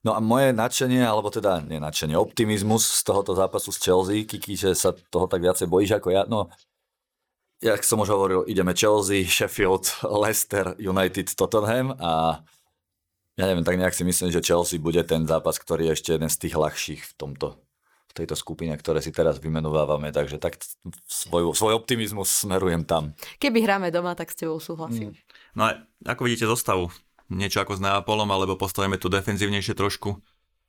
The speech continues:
Speaker 1: Nemení to, nechá to takisto.
Speaker 2: Myslím, že Milner nenastúpi.
Speaker 3: Ja, ja myslím, že bude Henderson, Wijnaldum, Fabinho záloha.
Speaker 1: Presne tak.
Speaker 3: A útok je jasný,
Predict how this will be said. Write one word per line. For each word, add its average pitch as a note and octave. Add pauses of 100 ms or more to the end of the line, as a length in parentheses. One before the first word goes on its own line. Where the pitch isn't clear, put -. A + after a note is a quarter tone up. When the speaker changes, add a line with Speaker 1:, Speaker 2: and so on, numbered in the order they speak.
(440)
Speaker 1:
Nemení G#2+
to, F2
nechá E2
to D#2
takisto. C2+ (100)
Speaker 2:
Myslím, G#3
že F3+
Milner D#3+
nenastúpi. D#3+ (540)
Speaker 3:
Ja, F2
ja G#2
myslím, G#2+
že G2
bude F#2
Henderson, F#2+
Wijnaldum, F2+
Fabinho E2
záloha. D#2+
Speaker 1:
Presne F2
tak. C2
Speaker 3:
A D#2
útok E2
je D#2+
jasný, E2+